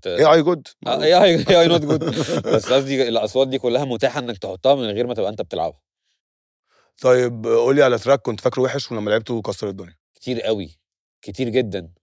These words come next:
Speaker 2: وعمرك رحت حفله فاكر انت هتلعب حفله، اه،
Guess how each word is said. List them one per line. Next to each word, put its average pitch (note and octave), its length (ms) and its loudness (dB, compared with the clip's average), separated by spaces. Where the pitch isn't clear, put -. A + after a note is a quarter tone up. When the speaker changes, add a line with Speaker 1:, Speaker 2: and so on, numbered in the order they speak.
Speaker 2:
وعمرك B2+ 340 0
رحت - 180 -4
حفله C3+ 280 0
فاكر C3 240 -6
انت C3 120 -4
هتلعب A#2+ 460 0
حفله، A2+ 520 -4
اه، C3 300 -4